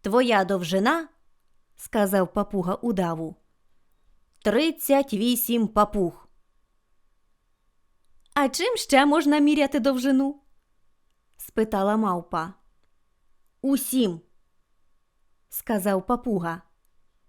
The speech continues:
«А мавпами можна?» «Можна». І удава виміряли мавпами. Вийшло п'ять мавп.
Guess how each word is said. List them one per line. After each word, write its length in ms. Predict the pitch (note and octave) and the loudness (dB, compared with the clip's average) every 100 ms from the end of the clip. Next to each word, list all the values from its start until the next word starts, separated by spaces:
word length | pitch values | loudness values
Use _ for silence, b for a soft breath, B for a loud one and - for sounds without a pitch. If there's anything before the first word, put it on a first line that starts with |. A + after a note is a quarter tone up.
| _ _ _ - | _ _ _ -2
«А 160 | D#4 | 2
мавпами 540 | D#4+ D#4 B3 A#3 A#3+ B3+ | 4 4 4 4 6 4
можна?» 540 | D4 G#4 C#4 F#3+ F#3+ - _ _ _ _ _ _ - _ _ | 4 4 2 0 -4 -12 _ _ _ _ _ _ -20 _ _
«Можна». 720 | G3+ A#3 B3 G3+ F#3 E3 D3+ - _ _ _ _ _ _ _ _ _ _ _ _ _ - | 0 2 2 0 -4 -6 -8 -14 _ _ _ _ _ _ _ _ _ _ _ _ _ -4
І 200 | C#4+ - | -2 -2
удава 800 | A3+ G#3+ G3+ C#4 D#4 C4+ C4 C4 _ | -4 -2 0 -2 -2 -4 -4 -8 _
виміряли 680 | F#3+ G3 G#3 G#3 G#3 G#3+ A3+ | -6 -2 0 0 0 0 0
мавпами. 800 | A3+ G3+ F#3 - F3+ F3+ F3 G#3+ _ _ _ _ _ _ | -2 -4 -6 -8 -8 -8 -12 -16 _ _ _ _ _ _
Вийшло 800 | G3 F#3+ C#4 F4+ - D4 C#4+ C#4+ C#4+ _ | -4 0 0 0 -4 -2 -2 -2 -10 _
п'ять 520 | F#3+ G3+ D4 E4 - | -4 -2 -2 -4 -10
мавп. 540 | G3 F#3 F#3 F#3 - | -6 -4 -4 -6 -14